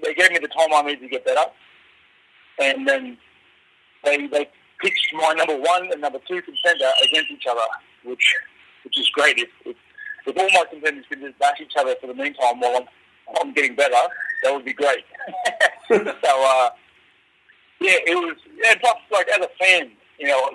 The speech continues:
I was really interested in seeing that fight. I was seeing how, I was really curious to see how Yoel would go up against Rockhold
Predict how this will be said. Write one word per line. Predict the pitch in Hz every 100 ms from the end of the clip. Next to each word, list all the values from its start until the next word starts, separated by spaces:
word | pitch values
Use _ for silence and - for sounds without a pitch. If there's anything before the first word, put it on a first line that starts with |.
| 139
I |
was | - 127
really | 160 156
interested | 147 147 139 127
in | 120
seeing | 131 127
that | 123 -
fight. | -
I | 107
was | -
seeing | 127 120
how, | 120 113 - - - -
I | -
was | 135
really | 135 -
curious | 147 139
to | - -
see | 123
how | 123
Yoel | 117 - - 123 107 117
would | 117
go | 123 120
up | -
against | 123 120 -
Rockhold | 123 127 120 113